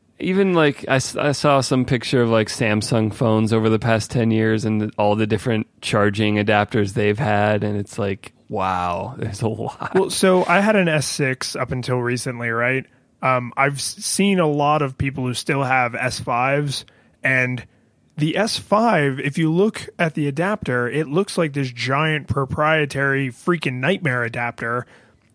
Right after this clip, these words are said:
Speaker 2: But here's what it actually is. It's some proprietary nonsense literally smashed directly against a micro U S B cable.
Speaker 1: <laughs>
Speaker 2: So if you wanna do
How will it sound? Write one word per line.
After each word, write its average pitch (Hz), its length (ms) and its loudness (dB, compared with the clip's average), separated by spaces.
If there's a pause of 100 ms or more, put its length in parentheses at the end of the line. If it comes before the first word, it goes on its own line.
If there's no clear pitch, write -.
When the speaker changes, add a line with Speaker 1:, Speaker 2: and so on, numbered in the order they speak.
(180)
Speaker 2:
But 147 220 0
here's 240 320 0
what 208 120 4
it 170 80 4
actually 170 480 0
is. - 260 -12 (460)
It's 156 180 -2
some 202 300 0
proprietary 208 960 2
nonsense 160 880 0 (400)
literally 208 600 2
smashed 165 960 -2 (160)
directly 160 640 0
against 147 640 -4
a 135 120 0
micro 143 440 0
U 131 240 0
S 120 160 -4
B 120 520 -2 (640)
cable. 139 560 0
Speaker 1:
<laughs> - 40 -20 (500)
Speaker 2:
So 165 300 4
if 165 300 2
you 185 260 4
wanna 208 380 2
do 160 960 0